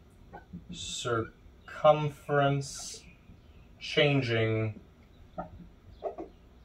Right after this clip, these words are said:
if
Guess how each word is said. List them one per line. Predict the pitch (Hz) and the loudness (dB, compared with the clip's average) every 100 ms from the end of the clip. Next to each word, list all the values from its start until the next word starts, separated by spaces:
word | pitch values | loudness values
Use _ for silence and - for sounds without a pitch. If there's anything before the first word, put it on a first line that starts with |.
| - - - - - - - - - - - - - - - - - - - - - | -4 0 -2 -2 -14 -16 -16 -18 -20 -20 -12 -10 -8 -8 -10 -20 -20 -20 -20 -20 -10
if | 160 123 - - - | -2 0 0 -4 -14